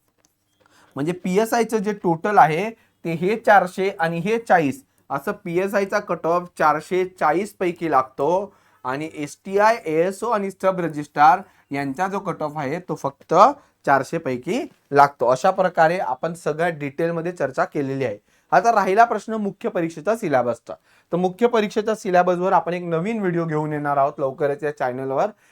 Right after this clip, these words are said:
आणि त्याच्यामध्ये डिटेल तुम्हाला सगळ्या गोष्टी सांगणार आहोत. मी अपेक्षा करतो की तुम्हाला या सगळ्या गोष्टी व्यवस्थित कळाल्या असतील. जर काय अडचण आली तर खाली आमचे कॉन्टॅक्ट नंबर दिलेले आहेत, त्याच्यावर तुम्ही कॉल करू शकता. आमच्या चॅनलला सबस्क्राईब करा.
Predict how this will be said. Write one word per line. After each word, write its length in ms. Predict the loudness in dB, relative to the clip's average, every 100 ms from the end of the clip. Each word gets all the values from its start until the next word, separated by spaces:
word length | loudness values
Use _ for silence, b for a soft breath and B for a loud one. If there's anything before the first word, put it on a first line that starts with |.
| b
आणि 120 | -10
त्याच्यामध्ये 400 | -8 -6 -6 -6
डिटेल 460 | -8 -12 -2 0 0
तुम्हाला 260 | -2 -4 -4
सगळ्या 280 | -6 -4 -2
गोष्टी 300 | -4 -8 -8
सांगणार 380 | -6 -6 -4
आहोत. 180 | -4 -4 -12 b b b
मी 120 | -2 2
अपेक्षा 440 | 2 2 0 -6
करतो 300 | -4 -6 -6
की 120 | -8 -10
तुम्हाला 280 | -4 -2 0
या 100 | -2
सगळ्या 500 | -8 -12 -8 2 4
गोष्टी 300 | 4 -2 -4
व्यवस्थित 320 | -4 -4 -6 -4
कळाल्या 300 | 2 2 0
असतील. 300 | -4 -6 -8 -8 b b
जर 140 | -6 0
काय 140 | 4
अडचण 380 | 4 2 -2 -2
आली 140 | -2 -2
तर 100 | -8
खाली 220 | -4 -4 -4
आमचे 200 | -6 -8
कॉन्टॅक्ट 360 | -6 -6 -6 -8
नंबर 240 | -6 -6
दिलेले 320 | -6 -6 -6
आहेत, 100 | -8
त्याच्यावर 320 | -8 -8 -8 -8
तुम्ही 160 | -12 -4
कॉल 180 | 0 0
करू 180 | -2 -8
शकता. 380 | -8 -4 -2 -2 b b b
आमच्या 320 | -8 -6 -6
चॅनलला 360 | -4 -4 -2
सबस्क्राईब 460 | -4 -6 _ -4 -4
करा. 260 | -2 -4